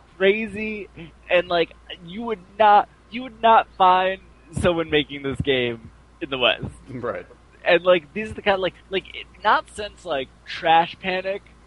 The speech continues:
Speaker 2: have I
Speaker 1: Ooh.
Speaker 2: played such a, or, or Nobi Nobi Boy or anything
Speaker 1: Ooh.
Speaker 2: like that. Like, I want these weird-ass Japanese games on, on PlayStation. So I'm, like, so happy that this exists. And this, this game's weirdly addictive. Like, I
Speaker 1: I'm
Speaker 2: was
Speaker 1: downloading
Speaker 2: a,
Speaker 1: it right now.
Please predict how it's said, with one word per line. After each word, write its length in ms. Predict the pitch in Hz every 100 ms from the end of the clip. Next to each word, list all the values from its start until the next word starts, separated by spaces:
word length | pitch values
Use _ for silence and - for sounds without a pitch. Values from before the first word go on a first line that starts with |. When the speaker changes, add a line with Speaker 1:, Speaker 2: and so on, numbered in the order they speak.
| -
Speaker 2:
have 180 | 151 147
I 160 | 151 147
Speaker 1:
Ooh. 120 | 110
Speaker 2:
played 240 | 147 139
such 180 | 139 127
a, 40 | 135 _ -
or, 200 | 180 185
or 220 | 180 180 -
Nobi 360 | 190 190 180 180
Nobi 340 | 175 165 175
Boy 360 | 147 160 156 156
or 160 | 151 151
anything 320 | 156 110 110
Speaker 1:
Ooh. 40 |
Speaker 2:
like 160 | 147 -
that. 220 | 127 131
Like, 200 | 131 139 -
I 160 | 156 202
want 360 | 180 196 180 - 165
these 260 | 170 156 135 131
weird-ass 540 | 156 160 147 143 135
Japanese 440 | - 135 - 131 123
games 280 | 127 113
on, 100 | 117 - -
on 160 | 120 - - _
PlayStation. 540 | 143 127 120 101 - 95 - _ _
So 80 | -
I'm, 100 | 139
like, 200 | 143 143
so 200 | - 208
happy 360 | - 170 160 170
that 140 | 165
this 140 | 151 156
exists. 320 | 147 151 143 - 190 -
And 100 | 190
this, 100 | 202
this 160 | 233 226
game's 260 | 269 190
weirdly 380 | 160 269 233 226
addictive. 380 | 185 233 170 139
Like, 120 | 139 _ _ - -
I 520 | 165 185 190 196 196 156
Speaker 1:
I'm 60 | 113
Speaker 2:
was 80 | 101
Speaker 1:
downloading 460 | - 143 151 151 139
Speaker 2:
a, 40 |
Speaker 1:
it 60 | 110
right 240 | 117 113
now. 240 | 101 92